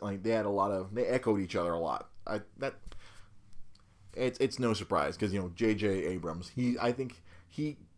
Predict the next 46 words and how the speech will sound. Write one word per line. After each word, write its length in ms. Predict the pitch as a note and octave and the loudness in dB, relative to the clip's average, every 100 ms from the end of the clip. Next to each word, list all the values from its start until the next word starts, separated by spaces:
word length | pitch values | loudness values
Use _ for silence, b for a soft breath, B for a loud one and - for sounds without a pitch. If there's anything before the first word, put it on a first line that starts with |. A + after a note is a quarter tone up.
| - - - - | -20 -20 -20 -2
took 280 | - A2+ - | 8 8 8
a 60 | |
lot 140 | G2+ F#2+ | 8 8
of 80 | |
the 40 | F2 | 6
story 220 | G#2 F2+ | 2 0
beats 200 | D#2+ - | -2 0
for 400 | D3+ D#3+ C3 B2 | 8 12 10 8
Force 240 | - A2 G2+ | 2 2 2
Awakens 400 | F#2 F2+ F2 F2 | 0 -2 -6 -2
from 480 | - B2+ G#2 F2+ F2+ - - - - - | 4 6 6 0 -10 -18 -18 -18 -12 -4
A 80 | G#2+ | -2
New 160 | F#2+ | 0
Hope, 340 | E2+ E2 D#2 - | 0 0 -2 -6
and 100 | G2+ | -6
he 60 | F#2+ | -4
took 100 | G2 | -2
a 60 | |
lot 160 | F#2+ F#2 | 0 0
of 60 | F#2 | 0
the 40 | |
same 160 | F#2+ F#2 | -2 -2
story 300 | F#2+ F2+ F2 | 0 0 0
beats 240 | E2+ E2 | -4 -4
from 440 | - D3 B2 F#2 - _ - - - - - - _ - - b b b b b b | 2 4 4 0 -10 _ -20 -20 -20 -20 -20 -20 _ -20 -20 b b b b b b
Return 280 | A2+ A#2 G2+ | 4 4 4
of 80 | |
the 60 | F2+ | 6
Jedi 200 | F#2 E2+ | 6 6
for 440 | - A#2+ E2+ E2 - - - - - | 6 8 8 2 -6 -6 -6 -12 -6
the, 100 | G2 - - F2+ | -4 -6 -10 -6
uh, 280 | F#2 F2 E2 | -4 -4 -4
the 160 | G2 | 0
Rise 240 | F#2+ F2+ E2+ | 2 2 0
of 80 | |
Skywalker. 520 | - D2 - - - C#3 | -2 -2 0 -4 -4 -2
He, 180 | F#3+ | -2
he 60 | F3+ | 2
takes 220 | G3+ F#3 | 4 4
some 100 | F#3 | 2
of 60 | F3 | 2
those 160 | D#3 | 2
same 180 | - E3 | 0 -4
story 220 | C#3+ D#3+ | 0 2
beats. 220 | C#3 A2 - | 2 -2 -4
He, 160 | A2 | -6